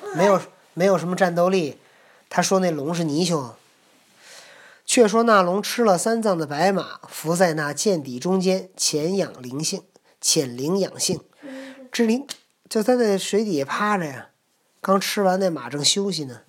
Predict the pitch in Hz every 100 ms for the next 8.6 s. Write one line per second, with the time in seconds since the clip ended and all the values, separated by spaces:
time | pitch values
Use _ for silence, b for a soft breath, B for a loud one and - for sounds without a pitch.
0 | B B B B B - 202 190 277 285
1 | 220 160 139 143 190 240 - _ - 269
2 | 180 156 190 160 147 285 208 139 - 131
3 | - - - - 175 139 143 151 135 -
4 | 247 247 233 233 214 - - - 175 175
5 | B B - - 190 285 - - 240 160
6 | - 220 214 _ 240 220 139 165 208 196
7 | 233 240 b b b _ 254 214 156 175
8 | 139 139 220 220 214 214